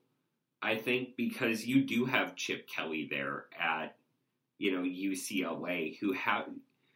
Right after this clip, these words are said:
who is a big enough name that he has the potential to start peeling off some of these recruits if you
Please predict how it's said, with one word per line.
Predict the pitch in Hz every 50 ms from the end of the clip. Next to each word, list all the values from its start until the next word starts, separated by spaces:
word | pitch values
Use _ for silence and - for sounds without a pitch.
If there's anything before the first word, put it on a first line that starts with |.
| _ _ _ _ _ _ -
who | 175 175 151 - -
is | 135 156 165 160 190
a | 156
big | 123 110 - 117 113 113 110
enough | 104 101 95 95 -
name | 110 104 101 98 98 98 95
that | 95 92 -
he | - - 107 101 92
has | - 104 98 92 -
the | - 92
potential | 87 - 95 - - - 101 92 92 - - 92 87 85
to | 85 85
start | 82 - - - - - 98 90 90 90 - - -
peeling | - - 98 85 76 78 78 78
off | 71 73 76 76 80 -
some | - - 92 82 78
of | 76
these | 73 76 78 80 - -
recruits | 78 73 - - - - 95 78 71 76 71 - - -
if | - 90 90 - -
you | 95 92 90 90